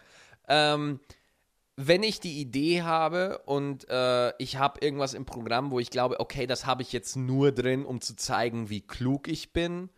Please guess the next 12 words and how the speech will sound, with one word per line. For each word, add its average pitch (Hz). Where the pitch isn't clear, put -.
Oder, 117
ähm, 104
also 147
wenn 175
ich 165
angeben 135
will, 80
ja, 139
also 147
so, 139
sobald 156
da 196